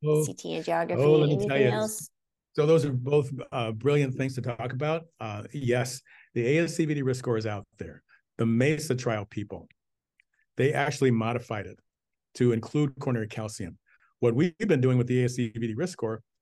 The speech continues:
Speaker 1: for our, you know, our, um, underserved population that we're doing in churches and community groups. And, you know, we did the Juneteenth in the park. Machines overheated 'cause it's hot in Louisville in the summer, <laughs> but, but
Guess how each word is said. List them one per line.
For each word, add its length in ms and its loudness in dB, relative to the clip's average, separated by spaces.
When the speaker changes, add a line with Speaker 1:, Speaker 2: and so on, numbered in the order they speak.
Speaker 1:
for 320 0
our, 360 -2
you 80 -4
know, 260 -4
our, 400 -4
um, 400 -4
underserved 480 2
population 640 -2
that 140 -4
we're 100 -6
doing 340 0
in 120 -6
churches 640 -2
and 180 -12
community 340 -2
groups. 360 2
And, 160 -12
you 40 -6
know, 140 -4
we 100 4
did 160 2
the 80 -2
Juneteenth 640 -4
in 100 0
the 80 -6
park. 340 -2
Machines 380 -4
overheated 460 -2
'cause 100 -8
it's 120 -14
hot 180 -2
in 80 0
Louisville 320 -4
in 80 -4
the 40 -6
summer, 400 -4
<laughs> 120 -16
but, 240 0
but 280 0